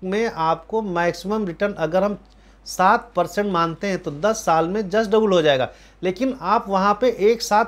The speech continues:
पैसा जमा कर रहे हैं। हेलो फ्रेंड्स, नमस्कार। Financial with गोपी कृष्णा में आपका स्वागत है,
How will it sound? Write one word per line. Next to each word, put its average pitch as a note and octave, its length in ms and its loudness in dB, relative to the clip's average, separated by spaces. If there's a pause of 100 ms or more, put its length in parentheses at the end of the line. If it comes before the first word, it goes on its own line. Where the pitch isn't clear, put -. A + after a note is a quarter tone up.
पैसा A3+ 260 0
जमा G3+ 240 -6
कर F3+ 140 -12
रहे D3 100 -16
हैं। C#3+ 120 -20
हेलो F3+ 180 8
फ्रेंड्स, G3+ 380 0
नमस्कार। F3+ 580 2 (320)
Financial F3 600 0
with F3+ 140 -4
गोपी E3 300 -2
कृष्णा F3 340 -6
में F3 160 -4
आपका D3 400 -2
स्वागत C#3 440 -2
है, A3 120 -10